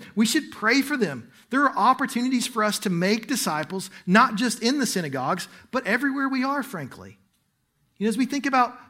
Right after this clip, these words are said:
Paul spending time with Aquila and Priscilla, I bet they're not just making tents, but they're talking about the Lord. They're,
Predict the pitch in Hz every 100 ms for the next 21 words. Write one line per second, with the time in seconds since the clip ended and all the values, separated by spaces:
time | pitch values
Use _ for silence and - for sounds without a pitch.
0 | _ - 214 262 247 - 226 190 202 208
1 | 190 - - 214 214 175 175 - 233 185
2 | - 233 285 269 240 226 202 208 - 208
3 | 196 147 - 311 226 - - _ _ _
4 | - 269 - 170 196 196 226 208 156 151
5 | 151 - 147 151 151 175 190 113 101 _
6 | _ _ _ _ _ _ - 170